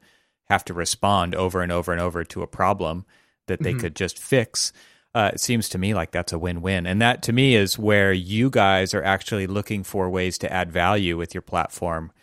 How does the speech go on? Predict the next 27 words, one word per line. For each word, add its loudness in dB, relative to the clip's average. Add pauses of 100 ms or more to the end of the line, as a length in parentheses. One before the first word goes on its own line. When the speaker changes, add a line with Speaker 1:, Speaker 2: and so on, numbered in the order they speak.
(260)
Speaker 1:
rather 2
than -6
just -6 (1000)
be -2
that -6
gatekeeper -10
and -8
just -8
profit -4
off -6
the, -6 (140)
this -6
thing -6
kind -10
of -12
having -6
a, -14 (300)
a -6
life -4
of -14
its -12
own. -6
You're 0
very -2
actively 0
engaged -8
in -12